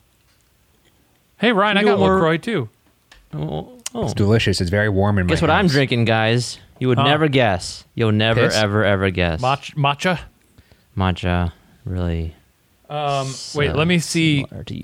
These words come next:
Speaker 1: I'm gonna
Speaker 2: usual.
Speaker 1: try and find a really fun review, too. This one has a
Speaker 3: Hmm.
Speaker 1: lot of emojis in the title.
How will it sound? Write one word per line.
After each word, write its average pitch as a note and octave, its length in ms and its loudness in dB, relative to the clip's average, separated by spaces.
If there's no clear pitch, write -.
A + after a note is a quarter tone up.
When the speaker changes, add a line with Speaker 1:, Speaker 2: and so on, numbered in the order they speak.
Speaker 1:
I'm D3+ 100 0
gonna D#3+ 160 2
Speaker 2:
usual. C#3 40 0
Speaker 1:
try C3+ 280 0
and B2+ 140 -2
find C3 260 0
a A#2+ 60 2
really A2+ 260 2
fun A2 380 -2
review, G#2+ 360 -4
too. G#2+ 360 -6
This B2+ 200 -8
one C#3+ 120 -4
has A2+ 220 0
a F2 40 2
Speaker 3:
Hmm. F2 60 2
Speaker 1:
lot G#2+ 160 0
of G#2 140 -6
emojis A2+ 640 -4
in A#2 100 -6
the A2+ 80 -6
title. A2+ 520 -8